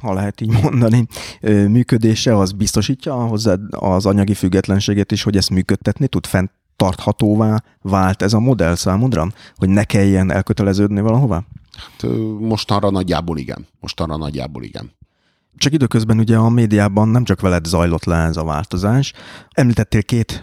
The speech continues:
Speaker 1: diabolikus vagy infernális következményt a kereskedelmi, vagy leágazást, ugye, amikor azt mondtad, hogy az egyik a,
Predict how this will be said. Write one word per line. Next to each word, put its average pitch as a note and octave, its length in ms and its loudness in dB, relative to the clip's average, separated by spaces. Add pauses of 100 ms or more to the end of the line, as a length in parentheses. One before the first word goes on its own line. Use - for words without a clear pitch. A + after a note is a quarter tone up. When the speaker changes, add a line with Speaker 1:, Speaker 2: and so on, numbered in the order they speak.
(160)
Speaker 1:
diabolikus G2+ 1000 0
vagy G2 200 0
infernális F#2 720 2
következményt F2+ 800 -2
a F#2+ 40 0
kereskedelmi, F#2 680 -2
vagy F#2+ 160 0
leágazást, F#2+ 760 0
ugye, F2+ 220 0
amikor F2 400 -2
azt F2+ 140 -2
mondtad, F2+ 320 -4
hogy F2+ 220 -4 (400)
az F#2 140 -4
egyik F2 260 0
a, F2 180 2